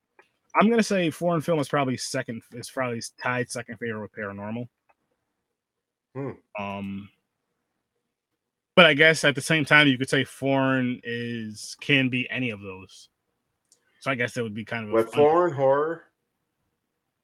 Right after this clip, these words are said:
Speaker 1: takes it to
Speaker 2: I'll,
Speaker 1: another
Speaker 2: I'll, I'll, the type of horror, I prefer Korean. Korean horror movies are badass.
Speaker 1: They are.
Speaker 2: I mean, Thailand has some fucked up ones too,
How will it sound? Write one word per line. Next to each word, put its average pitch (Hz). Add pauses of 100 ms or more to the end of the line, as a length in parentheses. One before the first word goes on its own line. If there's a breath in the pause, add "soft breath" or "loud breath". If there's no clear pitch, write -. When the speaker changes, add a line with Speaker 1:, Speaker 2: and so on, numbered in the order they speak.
(1700)
Speaker 1:
takes 143
it 117
to 117
Speaker 2:
I'll, 123
Speaker 1:
another 117
Speaker 2:
I'll, 127
I'll, 123
the -
type 131
of 147
horror, 156
I 120
prefer 117
Korean. 101 (1160)
Korean 143
horror 131
movies 98 (100)
are 95
badass. 87 (500)
Speaker 1:
They 135
are. 98 (680)
Speaker 2:
I 147
mean, 156
Thailand 139
has 104
some 92
fucked -
up 90
ones 90
too, 98